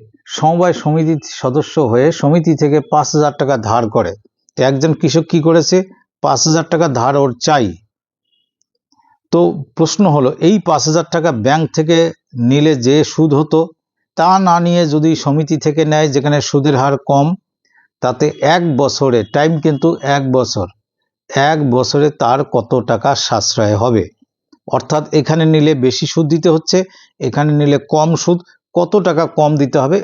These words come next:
এটা বের করতে হবে। তার মানে আমাদের কি করতে হবে? দুবার, একবার সমিতির ক্ষেত্রে সুদ,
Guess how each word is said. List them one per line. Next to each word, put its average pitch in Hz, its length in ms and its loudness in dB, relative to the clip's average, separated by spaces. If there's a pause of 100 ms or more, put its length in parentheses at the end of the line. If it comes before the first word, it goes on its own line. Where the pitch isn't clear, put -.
এটা 127 180 0
বের 107 160 0
করতে 98 240 -6
হবে। 92 80 -6
তার 160 140 0
মানে 170 160 2
আমাদের 151 260 0
কি 147 160 -2
করতে 151 240 0
হবে? 156 180 0 (320)
দুবার, 123 360 2 (280)
একবার 127 280 -2
সমিতির 160 460 -2
ক্ষেত্রে 139 300 -2
সুদ, 165 280 0